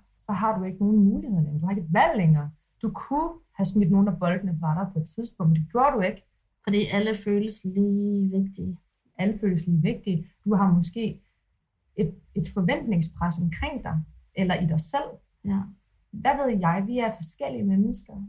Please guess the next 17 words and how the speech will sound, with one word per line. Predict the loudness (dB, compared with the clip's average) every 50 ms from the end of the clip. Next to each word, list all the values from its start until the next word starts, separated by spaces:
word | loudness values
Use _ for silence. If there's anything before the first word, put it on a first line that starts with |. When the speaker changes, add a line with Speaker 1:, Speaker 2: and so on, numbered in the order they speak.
| -6
Speaker 1:
men | 0 2 2
alligevel | 2 2 0 -2 -4 -4 -4 -4 -4 -6 -6 -8
så | -8 -6
har | -6 -4 -4
vi | -4 -6
det | -8 -8 -10
til | -12 -10 -4 -2
fælles, | 0 0 0 -2 -4 -6 -8 -12 _ _ _ _ _ _ _ _ _ _ _ -10
at | -6
vores | -4 -4 -4 -2
hjerner | -2 0 0 0 0 -2 -4 -6 -8 -10 -14 _ _ _ _ _ _ _ _ _ _ _ _ -8 -2
er | 2
nogle | 4 4 6 6 4 4 4
motherfuckers | 2 0 0 -4 _ -20 -20 -20 -10 -2 2
nogle | 2 2 2
gange. | 2 -2 -10 -14 _ _ _ _ _ _ _ _ -8
Speaker 2:
Ja. | -8 -8